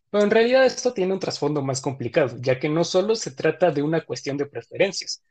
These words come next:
sino de cómo funcionamos en sí. Lástima que no es como la teoría de atenuación de Broadbent, la cual sí nos dice que solo captas lo, a lo que le pones atención.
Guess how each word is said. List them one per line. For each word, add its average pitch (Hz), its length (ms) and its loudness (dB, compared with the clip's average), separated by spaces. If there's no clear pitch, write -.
sino 151 300 2
de 143 140 4
cómo 226 220 2
funcionamos 160 640 -2
en 113 100 -8
sí. - 280 -6
Lástima 233 480 6
que 170 100 2
no 175 80 6
es 175 120 4
como 202 200 4
la 139 160 6
teoría 127 280 4
de 156 80 10
atenuación 139 480 0
de 123 100 2
Broadbent, 135 440 2
la 131 220 2
cual 175 200 4
sí 185 180 2
nos 180 180 2
dice 185 340 0
que 139 140 0
solo 185 420 2
captas 175 480 2
lo, 170 180 -8
a 143 80 6
lo 127 160 2
que 120 100 -6
le 120 100 -4
pones 139 360 -4
atención. 151 440 0